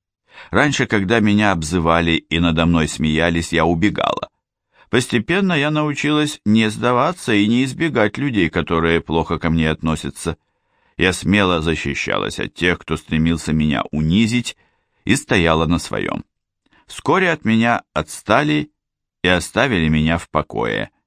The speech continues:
В один прекрасный день мне сообщили, что со следующего года меня переведут в обычную школу. Я очень испугалась и снова стала замкнутой, застенчивой и испуганной.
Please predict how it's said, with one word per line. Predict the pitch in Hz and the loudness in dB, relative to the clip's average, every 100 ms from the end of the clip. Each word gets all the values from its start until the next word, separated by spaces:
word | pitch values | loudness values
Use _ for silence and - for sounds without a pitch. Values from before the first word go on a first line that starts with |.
| _ _ _ _ _ _ _ | _ _ _ _ _ _ _
В | - | 0
один | 90 92 82 | 2 2 2
прекрасный | 78 82 78 - 73 | 0 0 -2 -2 -4
день | 73 85 80 | 0 0 2
мне | 65 - | -2 -4
сообщили, | - - - 76 85 104 - _ _ _ | -6 -6 -4 -2 0 -2 -6 _ _ _
что | - 104 | -2 0
со | 113 | 0
следующего | - 139 123 110 101 87 | 0 0 0 0 0 0
года | 85 131 123 | 0 0 2
меня | 104 95 95 | 2 2 2
переведут | 92 82 78 80 110 - - | 0 0 0 0 -2 -4 -2
в | 95 | 0
обычную | 85 87 - - 58 | 2 0 -2 -6 -6
школу. | - - 50 50 - _ _ _ _ _ _ _ | -6 -8 -8 -8 -12 _ _ _ _ _ _ _
Я | 92 107 | 0 2
очень | 139 143 135 | 2 -2 -4
испугалась | 131 - 98 82 82 87 104 - _ _ _ _ | -4 -4 -2 0 2 0 -4 -12 _ _ _ _
и | 98 | -2
снова | 98 135 135 | 0 0 2
стала | 123 - 104 95 | 0 0 2 2
замкнутой, | 82 87 82 - 101 95 101 | 2 0 0 0 -4 0 0
застенчивой | 87 80 - 78 87 92 90 92 | 0 -2 -2 0 0 -2 0 -2
и | - 82 80 | 0 -2 -2
испуганной. | - - 58 53 57 - | -6 -10 -8 -6 -6 -8